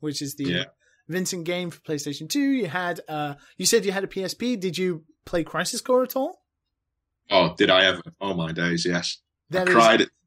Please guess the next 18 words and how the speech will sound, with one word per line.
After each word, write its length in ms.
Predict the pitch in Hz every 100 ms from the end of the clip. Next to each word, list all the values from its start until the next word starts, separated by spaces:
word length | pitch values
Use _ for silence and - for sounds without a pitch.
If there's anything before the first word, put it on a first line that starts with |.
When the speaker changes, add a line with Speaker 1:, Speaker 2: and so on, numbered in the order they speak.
| _
Speaker 2:
as 100 | 92
well. 260 | 104 101 92
I 40 |
knew 160 | 107 110
what 160 | 113
was 80 | 107
Speaker 1:
<laughs> 80 | 107
Speaker 2:
coming 260 | 113 107 101
the 60 |
whole 200 | 113 113
way 160 | 110 104
through, 360 | - 110 101 90
and 100 | 120
oh 200 | 113 214 -
my 160 | 170 175 - -
God, 300 | 110 - 165
that 100 | -
cutscene. 540 | 95 120 - 101 82